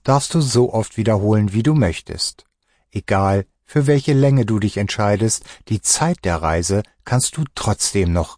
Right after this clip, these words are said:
flexibel halten. Wenn du dich also beispielsweise für die dreißig Minuten Variante entscheidest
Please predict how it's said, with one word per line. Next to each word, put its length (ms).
flexibel 840
halten. 420
Wenn 120
du 100
dich 280
also 360
beispielsweise 920
für 160
die 180
dreißig 540
Minuten 440
Variante 520
entscheidest 680